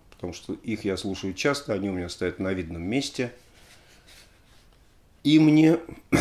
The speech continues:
о них не то чтобы напомнили, но я прочитал просьбу рассказать, показать вот эти пластинки. Чему я был крайне удивлен, потому что группа Эмбрио, не могу сказать, что в нашей стране прямо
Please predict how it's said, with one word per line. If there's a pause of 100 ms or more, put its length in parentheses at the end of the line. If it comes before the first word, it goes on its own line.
(1160)
о
них (340)
не
то
чтобы
напомнили,
но
я
прочитал
просьбу (640)
рассказать,
показать
вот
эти (520)
пластинки.
Чему
я
был
крайне
удивлен,
потому
что
группа
Эмбрио, (1000)
не
могу
сказать,
что
в
нашей
стране
прямо